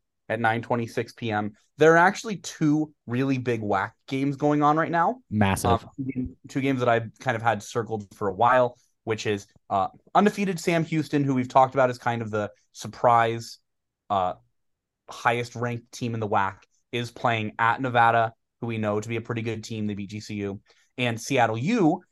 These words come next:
Speaker 1: is playing at the University of Washington, which, although they're certainly not a top Pac-twelve team, it's still at a Pac-twelve team.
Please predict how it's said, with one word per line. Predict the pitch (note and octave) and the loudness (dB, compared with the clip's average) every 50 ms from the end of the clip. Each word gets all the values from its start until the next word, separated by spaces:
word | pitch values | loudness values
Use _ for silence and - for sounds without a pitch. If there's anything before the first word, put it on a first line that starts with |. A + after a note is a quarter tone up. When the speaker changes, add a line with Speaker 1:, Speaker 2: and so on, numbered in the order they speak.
| _ - | _ -10
Speaker 1:
is | - B2+ B2+ | -8 -8 -4
playing | - D#3+ D3 C3+ C3+ | 0 0 0 0 0
at | C3+ C3 | -4 -6
the | B2+ | -4
University | A#2+ A#2+ A#2+ G#2+ A#2 A2+ A2 - A2 | -4 -2 -2 -2 -2 -4 -4 -6 -8
of | G#2 G#2+ | -4 2
Washington, | C#3 E3+ E3+ E3+ E3 - E3 D#3+ - E3 D#3 D3+ D3+ D3+ _ _ _ _ | 6 6 6 6 6 2 -4 -2 0 0 0 0 0 -4 _ _ _ _
which, | - B2+ C3 B2+ B2+ - - _ _ _ _ - | -2 0 0 0 -2 -4 -12 _ _ _ _ 0
although | C3 C3+ C3 C#3+ C#3+ | 2 2 4 4 4
they're | C#3 C3+ C3 B2+ | 4 4 2 0
certainly | B2+ - D#3+ D3+ C#3+ C#3+ C3+ | -2 -2 -4 -2 -2 -2 0
not | C3+ B2+ B2 B2+ - - _ _ _ - | 2 4 4 4 2 -2 _ _ _ -14
a | F2 | -14
top | - - - - F#3+ E3+ - - | -14 -2 2 4 4 4 4 4
Pac-twelve | F3 D#3+ D#3+ E3 - E3+ D3+ C#3+ D3 | 2 2 2 4 4 4 4 4 2
team, | - D3+ C3 | -2 -4 -4
it's | B2 A2 - - | -6 -8 -12 -6
still | - C3 A#2+ A#2 A#2 A#2+ - - _ _ - - _ - | 0 2 4 4 4 2 0 -4 _ _ -20 -20 _ -2
at | A2 A2+ A2 A2 | 0 0 0 0
a | A2 A2 _ _ _ _ _ _ _ - | -2 -6 _ _ _ _ _ _ _ -6
Pac-twelve | - - A2 G#2+ - - - - G#2 G2 G2 | 0 0 0 0 -2 -4 -4 -2 -2 -2 -4
team. | - - G#2 G2 F#2+ G2 | -6 -8 -8 -8 -8 -10